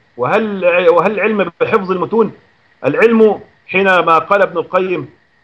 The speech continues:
آه، رخصة من، م-، م-، سبحان، سبحان الله، إنما العلم، آه، رخصة من عالم في وقت الفتنة، تصدر للفتنة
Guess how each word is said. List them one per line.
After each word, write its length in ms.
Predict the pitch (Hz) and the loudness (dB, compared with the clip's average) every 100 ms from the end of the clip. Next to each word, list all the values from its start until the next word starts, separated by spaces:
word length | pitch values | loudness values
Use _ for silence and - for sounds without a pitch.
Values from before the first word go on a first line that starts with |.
| - | -14
آه، 200 | 127 131 165 | -6 -2 -2
رخصة 500 | 202 - 196 185 185 | -2 -2 -2 -2 -4
من، 260 | 175 180 | -4 -6
م-، 360 | 170 160 151 147 | -2 0 0 0
م-، 380 | 135 135 131 123 | -2 0 -2 -4
سبحان، 680 | - - _ - 156 139 127 | -8 -20 _ 0 2 2 0
سبحان 260 | - 180 | -4 -2
الله، 160 | 175 165 | 2 2
إنما 200 | 175 190 | 2 0
العلم، 360 | 165 220 202 190 196 - - - - | 2 2 2 0 0 -2 -20 -10 0
آه، 180 | 139 143 | 4 4
رخصة 440 | - - 190 190 | 4 2 -2 0
من 160 | 196 190 | 0 2
عالم 340 | 220 208 139 - - - - - | 4 4 0 -6 -18 -10 -10 -4
في 100 | 160 | 0
وقت 240 | 165 - | 0 0
الفتنة، 360 | 190 - 214 160 | -2 0 2 0
تصدر 540 | 139 214 208 190 175 | -2 -2 0 0 0
للفتنة 500 | 165 - 214 196 180 | -2 -4 -6 -2 -4